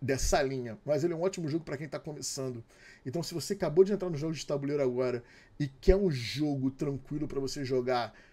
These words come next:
meio euro e com preço de até trinta reais, vale a pena ter. E o Grande Lorenzo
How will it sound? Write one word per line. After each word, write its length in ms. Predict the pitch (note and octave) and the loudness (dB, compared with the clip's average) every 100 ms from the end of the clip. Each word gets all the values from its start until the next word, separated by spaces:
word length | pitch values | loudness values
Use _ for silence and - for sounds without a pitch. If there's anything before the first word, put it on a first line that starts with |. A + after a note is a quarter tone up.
| _ | _
meio 340 | B2 D#3 D3 C#3 | -2 0 2 2
euro 460 | D3 C#3+ C3 B2 A#2+ | 2 2 2 0 0
e 80 | C3+ | -6
com 220 | C#3 D3 | -4 -6
preço 360 | - C#3+ - B2+ | -2 -2 -2 0
de 120 | B2+ | 0
até 180 | B2 C#3+ | -2 -6
trinta 260 | C#3 C3+ | -6 -6
reais, 460 | A#2 C3 C#3+ B2 F#2+ | -2 2 2 0 -2
vale 240 | B2 C#3 | -2 0
a 40 | C3+ | 0
pena 220 | C#3 C#3 | -4 -6
ter. 300 | - G#2 G#2+ - - _ - | -6 -12 -12 -18 -20 _ -2
E 240 | F3+ F#3 F#3 | 0 0 0
o 80 | |
Grande 420 | E3 C#3 C#3+ D3+ E3+ | 2 2 2 0 0
Lorenzo 680 | E3+ C#3 C3 C#3 C3+ D3+ | 2 2 2 0 -2 -6